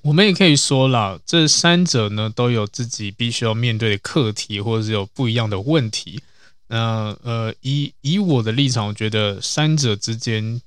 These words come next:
当然啊，这个相处不是最好的，但是呢，双方都有自己必须要调整的课题，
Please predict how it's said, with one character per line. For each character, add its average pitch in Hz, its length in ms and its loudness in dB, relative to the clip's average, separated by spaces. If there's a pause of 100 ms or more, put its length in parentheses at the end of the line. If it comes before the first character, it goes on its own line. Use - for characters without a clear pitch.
当 160 240 2
然 101 220 0
啊， 98 100 -4
这 120 100 -4
个 131 80 0
相 127 240 -2
处 107 200 -6
不 104 160 -10
是 113 160 -6
最 113 260 0
好 90 240 -6
的， 104 260 -12 (200)
但 160 180 2
是 143 220 0
呢， 117 260 -2
双 127 260 -2
方 123 220 0
都 127 80 0
有 107 160 0 (180)
自 - 140 -6
己 107 180 -6
必 123 200 -4
须 - 180 -6
要 113 140 0
调 101 320 -4
整 107 120 -6
的 95 80 -8
课 104 300 -4
题， 98 300 -10